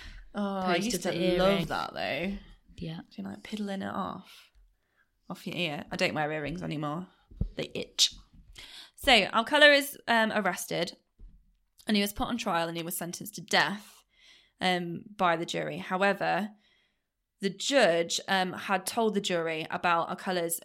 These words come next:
Speaker 1: convictions previously. So, um, the minor crime, the involvement in the rape of the young girl. And so at this time, juries weren't allowed to know of previous convictions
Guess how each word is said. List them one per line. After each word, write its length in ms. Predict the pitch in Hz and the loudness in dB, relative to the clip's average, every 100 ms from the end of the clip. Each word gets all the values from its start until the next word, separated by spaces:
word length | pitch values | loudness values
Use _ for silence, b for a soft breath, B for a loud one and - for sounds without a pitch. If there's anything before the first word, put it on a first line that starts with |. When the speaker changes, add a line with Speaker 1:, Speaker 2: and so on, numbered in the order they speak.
| _ | _
Speaker 1:
convictions 880 | - 185 196 - - 165 160 - - _ - | -8 -4 -4 -2 -6 -6 -8 -10 -12 _ -10
previously. 880 | 214 208 202 175 - 160 147 180 b b b - | -2 0 0 -6 -8 -6 -6 -6 b b b -14
So, 560 | - 180 170 170 165 - | -4 0 0 -2 -8 -4
um, 380 | 180 170 170 165 | -2 0 -2 -6
the 80 | 180 | -4
minor 300 | 185 170 170 | -2 -2 -4
crime, 320 | - 180 170 | -6 -4 -4
the 80 | 175 | -6
involvement 500 | 170 180 170 170 - | -6 -4 -4 -4 -10
in 80 | 175 | -10
the 80 | 165 | -6
rape 260 | 170 165 | -6 -6
of 100 | - | -10
the 100 | 175 | -6
young 180 | 170 170 | -6 -2
girl. 540 | 190 175 131 165 208 b b b b b - | 2 2 2 -2 -6 b b b b b 2
And 520 | 185 180 180 185 180 - _ _ - | 2 2 -2 -6 -8 -12 _ _ -12
so 540 | - 202 180 185 - - _ _ _ _ | 0 2 4 2 -4 -12 _ _ _ _
at 180 | 208 185 | -2 0
this 240 | 247 240 - | -2 -4 -6
time, 580 | 160 165 165 185 220 - _ _ _ _ _ _ - | -6 -4 -4 -4 -6 -10 _ _ _ _ _ _ -8
juries 440 | 196 220 196 202 | 2 4 4 0
weren't 260 | 190 208 185 | 0 0 0
allowed 300 | 185 185 180 | -2 -4 -4
to 140 | - | -6
know 260 | 196 180 160 | -4 -2 -4
of 180 | 185 - | -8 -8
previous 380 | 190 180 170 170 | -6 -6 -6 -10
convictions 920 | 190 175 196 - 170 165 185 202 | -10 -6 -6 -6 -8 -8 -8 -8